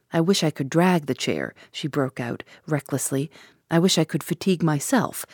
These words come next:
till I was ready to drop." She was in the same humor in the evening. I discovered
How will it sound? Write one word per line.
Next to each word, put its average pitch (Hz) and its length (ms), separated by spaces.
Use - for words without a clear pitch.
till 165 140
I 151 100
was 139 180
ready 165 240
to 147 80
drop." - 540
She - 160
was 311 160
in 381 120
the 359 60
same 202 280
humor 185 360
in 175 100
the 180 180
evening. 196 440
I 185 80
discovered - 580